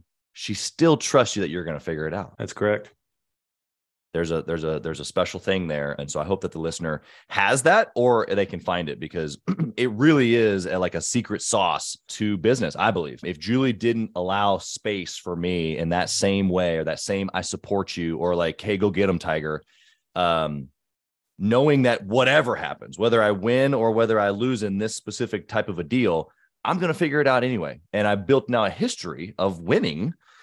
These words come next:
Speaker 1: like you have, even though we have this history of, like, some failures, you go, "Okay, well, fine, but I've learned from those." And then I, this, this long list of winning is, is just more dominant than, than the, you know, the list of failures.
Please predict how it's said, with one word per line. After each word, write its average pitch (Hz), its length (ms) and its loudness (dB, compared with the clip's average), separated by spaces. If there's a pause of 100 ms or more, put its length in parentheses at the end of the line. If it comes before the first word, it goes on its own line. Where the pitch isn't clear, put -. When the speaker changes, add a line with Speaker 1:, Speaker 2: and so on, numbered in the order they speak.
(120)
Speaker 1:
like 107 360 2
you 208 100 2
have, 87 380 -2 (400)
even 226 420 4
though 190 380 6
we 147 160 4
have 151 160 4
this 139 120 2
history 143 360 0
of, 117 200 -2 (140)
like, 117 140 -4
some 117 160 -4
failures, 131 360 4
you 135 60 -2
go, 139 160 6
"Okay, 175 160 0
well, 151 100 -2
fine, 160 280 0
but 117 100 4
I've 113 80 2
learned 131 220 0
from 120 100 -4
those." 95 280 -2
And 101 120 -4
then 98 80 -6
I, 95 100 -6
this, 95 260 -8 (340)
this 87 140 -10
long 127 360 2
list 120 300 0
of 95 200 -8 (200)
winning 101 400 0
is, 78 320 -8 (400)
is 95 160 -2
just 98 200 -4
more 98 180 0
dominant 90 680 -2
than, 80 400 -2 (720)
than 82 240 -2
the, 76 180 -4 (100)
you - 100 -2
know, 76 60 -2
the 76 100 -4
list 76 180 -4
of 71 60 -10
failures. 52 420 -8